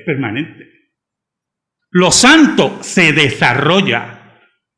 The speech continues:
Nosotros que somos la iglesia santa de Cristo, vamos en camino a la perfección. Lo justo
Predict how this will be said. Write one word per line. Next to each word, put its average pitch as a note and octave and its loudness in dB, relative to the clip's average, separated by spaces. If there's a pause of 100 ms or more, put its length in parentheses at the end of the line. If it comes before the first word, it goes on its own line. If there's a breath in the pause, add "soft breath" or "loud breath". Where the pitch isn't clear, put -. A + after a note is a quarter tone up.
(680)
Nosotros G#3 0
que F3+ -2
somos G#3 0
la F3+ 2
iglesia G3+ 0
santa A3 0
de E3+ 0
Cristo, G#3 -4 (220 loud breath)
vamos A3+ 4
en G#3 2
camino B3 2
a B3+ 4
la G#3 2
perfección. A#3 2 (1300)
Lo G#3 2
justo C#4 0